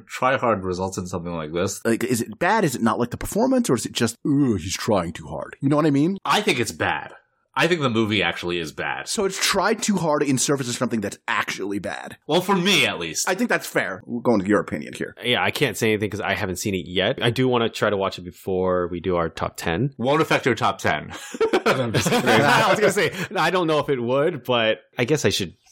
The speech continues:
Speaker 3: in good conscience, maybe try to fit it into my schedule. But there are definitely other movies I wanna watch before that.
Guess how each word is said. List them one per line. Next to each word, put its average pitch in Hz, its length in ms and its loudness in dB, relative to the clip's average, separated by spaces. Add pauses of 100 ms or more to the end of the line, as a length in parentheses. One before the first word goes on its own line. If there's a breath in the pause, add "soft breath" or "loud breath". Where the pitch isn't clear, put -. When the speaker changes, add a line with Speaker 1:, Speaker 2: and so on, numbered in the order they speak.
(140)
Speaker 3:
in 147 160 0
good 117 160 2
conscience, 90 400 -2
maybe 85 380 -6 (600)
try 78 460 0 (320)
to 104 140 2
fit 90 260 0
it 85 100 0
into 85 200 -4
my 82 100 -8
schedule. - 540 -12
But 80 260 -4 (240)
there 127 140 -2
are 135 40 0
definitely 165 300 0
other 131 220 2
movies 113 300 2
I 107 40 2
wanna 107 180 0
watch 98 320 -4
before 104 380 -6
that. 90 240 -8